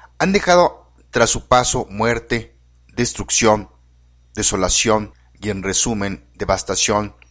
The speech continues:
con daños incalculables y que llevará tiempo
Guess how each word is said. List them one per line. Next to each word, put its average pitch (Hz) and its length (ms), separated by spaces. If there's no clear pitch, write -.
con 120 180
daños 135 800
incalculables 104 1120
y 120 80
que 123 140
llevará 117 380
tiempo 123 540